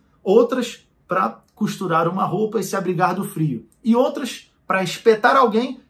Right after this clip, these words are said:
e juntas lutarem pelo fim de objetos pontiagudos.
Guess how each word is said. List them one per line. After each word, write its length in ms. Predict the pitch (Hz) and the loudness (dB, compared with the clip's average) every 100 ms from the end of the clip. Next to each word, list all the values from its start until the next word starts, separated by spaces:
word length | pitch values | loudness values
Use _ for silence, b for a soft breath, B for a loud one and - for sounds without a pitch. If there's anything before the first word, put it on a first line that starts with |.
| _ | _
e 120 | 196 | -4
juntas 680 | 151 220 285 - - - _ | 0 0 -2 -6 -6 -10 _
lutarem 520 | 165 175 175 190 196 | -4 -2 0 0 -2
pelo 260 | 160 185 185 | -4 -2 -2
fim 460 | - - 226 254 - - | -6 -2 -2 -2 -8 -8
de 140 | 165 | -2
objetos 520 | 214 202 160 175 175 | 0 0 -2 -4 -6
pontiagudos. 960 | - 180 165 180 156 127 113 110 - | -12 -10 -8 -6 -6 -8 -14 -18 -20